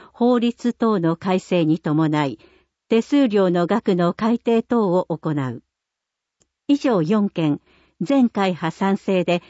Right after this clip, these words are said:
結果は可決です。議員提出議案です。固定資産税、都市計画税の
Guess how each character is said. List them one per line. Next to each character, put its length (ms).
結 240
果 160
は 160
可 160
決 240
で 140
す。 200
議 160
員 360
提 260
出 260
議 180
案 160
で 140
す。 180
固 140
定 240
資 160
産 300
税、 240
都 160
市 220
計 200
画 300
税 240
の 180